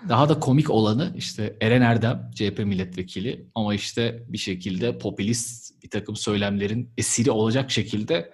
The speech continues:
Pınar Fidan'a şey yaptı. Üstüne gitti. Ve Pınar Fidan en sonunda, "E, ben de Aleviyim."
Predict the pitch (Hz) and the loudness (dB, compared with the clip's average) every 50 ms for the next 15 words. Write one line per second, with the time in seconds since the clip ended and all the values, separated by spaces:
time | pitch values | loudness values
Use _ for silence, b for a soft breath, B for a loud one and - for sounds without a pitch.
0 | - - 131 127 131 131 127 131 143 127 131 139 165 160 - 175 151 120 - - | -10 -4 0 2 2 2 2 2 2 4 4 4 4 4 4 4 4 2 0 -2
1 | - - 92 90 - - - - - - 139 139 139 127 117 - 113 120 - 110 | -6 -8 -8 -10 -10 -12 -12 -8 -2 2 4 6 6 6 4 2 -2 -8 -8 -6
2 | 127 185 - _ _ _ _ - 143 139 - 160 156 165 156 165 160 170 180 180 | -6 -6 -8 _ _ _ _ -8 -6 -4 0 2 2 4 2 2 2 4 6 6
3 | 185 185 180 - - - - 185 190 165 139 160 160 170 170 156 139 127 127 117 | 6 6 6 6 6 6 4 4 4 4 6 6 8 8 8 8 8 8 8 6
4 | 107 110 104 107 107 | 4 2 0 -2 -2